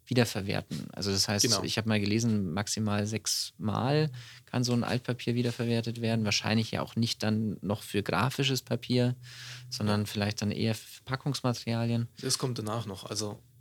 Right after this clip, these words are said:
Speaker 1: Mhm.
Speaker 2: ähm, genau, also wir sprechen, du hast jetzt den Mittelwert genommen, wir sprechen von fünf bis sieben Mal, dass ich die Papierfaser oder die, die Altpapierfaser verwenden kann. Das liegt schlicht einfach daran, dass die beim Aufbereiten,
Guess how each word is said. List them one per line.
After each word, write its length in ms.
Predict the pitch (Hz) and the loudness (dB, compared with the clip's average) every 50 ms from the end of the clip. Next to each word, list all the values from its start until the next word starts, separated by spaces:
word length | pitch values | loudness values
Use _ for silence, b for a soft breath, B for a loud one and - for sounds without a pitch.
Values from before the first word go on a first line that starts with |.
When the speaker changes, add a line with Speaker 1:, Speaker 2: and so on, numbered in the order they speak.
| - | -6
Speaker 1:
Mhm. 240 | - 113 107 120 139 - - - - - - - | -4 -2 -2 -2 -4 -6 -10 -20 -20 -16 -12 -8
Speaker 2:
ähm, 380 | 123 120 113 113 113 110 - - - - - - - - - - | -6 -4 -4 -4 -6 -8 -10 -14 -18 -18 -18 -18 -20 -20 -10 -2
genau, 260 | - 139 123 123 120 117 | 0 4 6 6 8 6
also 160 | 117 110 117 | 6 6 4
wir 100 | 135 143 | 4 4
sprechen, 600 | 139 - 135 139 131 135 143 135 131 131 120 - - | 4 4 4 4 4 4 4 2 2 0 -2 -6 -12
du 280 | - - 92 - 123 120 | -18 -14 -8 -4 -2 0
hast 80 | 120 | 0
jetzt 160 | 117 113 - | 0 0 0
den 80 | - 110 | 0 0
Mittelwert 400 | 139 143 151 139 135 135 135 - | 0 2 2 2 2 0 0 -2
genommen, 260 | 139 127 127 127 123 | -2 0 0 0 0
wir 80 | 117 113 | 0 -2
sprechen 320 | - - - 113 110 113 | -4 -4 -2 -2 -2 -2
von 160 | 107 - 110 | -2 -4 -4
fünf 260 | 110 - 127 120 - - | -2 -2 -4 -4 -4 -4
bis 200 | - 113 - - | -2 0 0 0
sieben 180 | 120 110 104 | 0 -2 -4
Mal, 320 | 101 101 117 135 147 147 147 _ _ - | -2 -2 -2 -2 -2 -4 -8 _ _ -10
dass 140 | 110 113 120 | -8 -6 -6
ich 160 | 113 - - | -6 -6 -4
die 160 | - 104 95 | -4 -6 -4
Papierfaser 880 | - - 107 - - 127 127 123 - - 113 117 120 113 117 113 113 b b b b b b b b b b b b b b b b _ | -4 -6 -8 -4 0 0 2 2 2 2 2 2 2 2 0 -2 -4 b b b b b b b b b b b b b b b b _
oder 200 | - - 104 101 | -10 -6 -6 -4
die, 260 | 95 110 101 90 - - - - | -4 -4 -6 -6 -8 -12 -12 -6
die 100 | 107 95 | -6 -2
Altpapierfaser 800 | 90 107 113 113 - 117 117 - 120 113 - - 110 107 101 104 | -2 -2 -2 -2 -4 -6 -4 -2 -4 -4 -2 -2 -2 -2 -2 -4
verwenden 420 | 95 - 101 98 107 120 139 131 139 | -4 -4 -4 -2 -4 -4 -4 -6 -6
kann. 300 | 131 - 139 135 143 139 - _ B B B B B B B B B B - | -4 -4 -4 -4 -4 -6 -10 _ B B B B B B B B B B -4
Das 160 | 107 - - | -2 0 0
liegt 160 | 135 123 - | 2 4 4
schlicht 280 | - - 131 120 - - | 4 6 4 2 2 2
einfach 260 | 120 120 117 123 113 | 0 0 0 -2 0
daran, 500 | - 113 113 113 120 117 120 120 117 110 | 2 2 2 2 2 0 0 0 -2 -2
dass 220 | - 110 - - | 0 0 0 0
die 80 | - 110 | 0 -2
beim 180 | 104 104 104 | -2 -2 -2
Aufbereiten, 840 | - 78 113 113 - - 139 117 110 113 117 113 - 117 117 120 117 | 0 0 0 0 0 -2 -2 0 0 0 0 0 -2 -2 -4 -4 -6